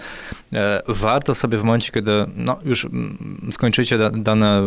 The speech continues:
wydarzenie, wyjdziecie z niego, jednak sobie pospisywać, e,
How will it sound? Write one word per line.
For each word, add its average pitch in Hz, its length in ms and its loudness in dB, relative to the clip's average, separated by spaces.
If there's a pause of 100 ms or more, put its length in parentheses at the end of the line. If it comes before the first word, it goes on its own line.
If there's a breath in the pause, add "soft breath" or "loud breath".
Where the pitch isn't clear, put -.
(140)
wydarzenie, 101 680 2
wyjdziecie 101 560 2
z 101 60 0
niego, 104 260 4
jednak 101 240 2
sobie 101 200 2
pospisywać, 98 840 0
e, 104 40 2